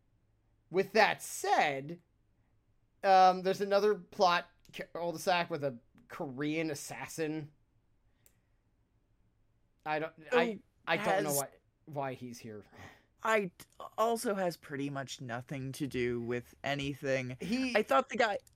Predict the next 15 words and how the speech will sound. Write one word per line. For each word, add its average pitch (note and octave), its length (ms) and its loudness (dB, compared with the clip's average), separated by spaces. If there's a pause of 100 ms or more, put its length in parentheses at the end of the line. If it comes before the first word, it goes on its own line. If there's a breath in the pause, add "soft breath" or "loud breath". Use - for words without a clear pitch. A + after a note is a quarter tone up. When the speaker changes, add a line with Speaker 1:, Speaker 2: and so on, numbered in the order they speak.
Speaker 2:
I D4+ 80 2
thought - 220 2
the - 60 -2
guy B3 160 6
who G3 80 2
played F3+ 260 0
the D3+ 100 0
assassin C3+ 440 -2
was C3 120 -10
kinda B2+ 260 -10
cool. D#3 520 -2
Speaker 1:
No, E4 240 6
Speaker 2:
Really B3+ 260 6
Speaker 1:
like, F#3+ 100 -2
Speaker 2:
tall. C3+ 520 4